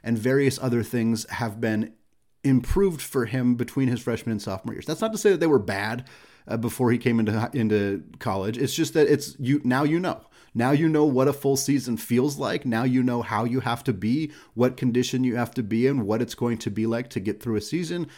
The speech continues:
Ideally, Hickman is ready, he's prepared, and he's gonna go knock this thing out of the park for an entire season. Thirty-seven games, Nolan Hickman is gonna be ready to go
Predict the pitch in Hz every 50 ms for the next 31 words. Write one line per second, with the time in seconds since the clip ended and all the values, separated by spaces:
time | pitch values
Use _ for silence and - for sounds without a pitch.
0 | - - - - - 147 147 120 113 143 156 160 170 156 139 151 139 - 143 127
1 | 104 85 87 87 95 101 110 143 147 147 - 127 117 - - - 98 - - -
2 | 107 107 120 147 147 135 - - - - - 117 120 131 123 147 143 127 127 127
3 | 117 101 98 107 110 113 123 - - 131 123 - - - 131 120 113 - 107 117
4 | 117 107 104 - - - 107 107 - - - 110 104 98 98 95 90 - - -
5 | 135 160 156 143 135 - 135 117 98 92 82 - - - - 180 196 202 202 202
6 | - 170 151 147 147 143 123 120 113 107 104 107 104 - - - - - _ -
7 | 110 123 135 135 135 123 139 127 127 127 120 117 101 95 117 110 104 107 101 92
8 | 98 110 117 127 123 120 120 - 110 101 104 107 107 107 104 101